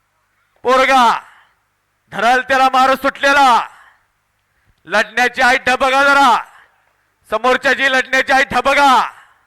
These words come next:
लालाभाऊ त्याला तारखा शिल्लक आहेत का हो?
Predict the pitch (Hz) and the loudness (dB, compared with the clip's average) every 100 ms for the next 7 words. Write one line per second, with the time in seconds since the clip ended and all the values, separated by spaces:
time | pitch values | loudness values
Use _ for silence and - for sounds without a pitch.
0 | _ _ _ _ _ _ _ _ _ _ | _ _ _ _ _ _ _ _ _ _
1 | _ _ _ _ _ _ _ _ _ _ | _ _ _ _ _ _ _ _ _ _
2 | 107 113 143 156 170 175 180 180 180 170 | _ -10 -8 -6 -4 -4 -4 -6 -6 -6
3 | 170 190 202 196 202 202 202 202 214 | -8 -10 -10 -8 -6 -4 -2 0 0